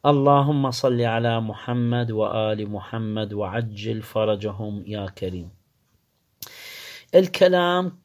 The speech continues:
كان في أسباب تحريم النكاح، وذكرنا في المسائل السابقة أنه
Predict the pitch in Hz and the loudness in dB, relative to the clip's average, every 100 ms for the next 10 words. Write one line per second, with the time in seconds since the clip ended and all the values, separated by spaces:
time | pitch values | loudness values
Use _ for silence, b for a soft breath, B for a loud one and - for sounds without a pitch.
0 | - 170 170 170 160 - 156 156 - 139 | -6 0 2 2 -2 -2 0 0 0 -2
1 | 143 151 151 151 - 127 - 139 143 139 | 2 4 4 2 -2 -4 -2 -2 2 2
2 | 135 110 107 113 139 160 190 - _ - | 2 0 -2 -2 -2 -2 -4 -10 _ -2
3 | 139 135 127 - 175 165 151 190 233 - | 4 4 4 4 2 2 -2 -2 -6 -6
4 | 135 127 113 117 - 143 139 123 120 - | -4 -2 0 -2 0 0 2 -2 -4 -4
5 | 135 131 127 123 127 127 135 b b b | 0 0 -2 -2 -2 -2 -6 b b b
6 | b - 123 139 139 123 139 143 | b 2 4 4 0 2 2 2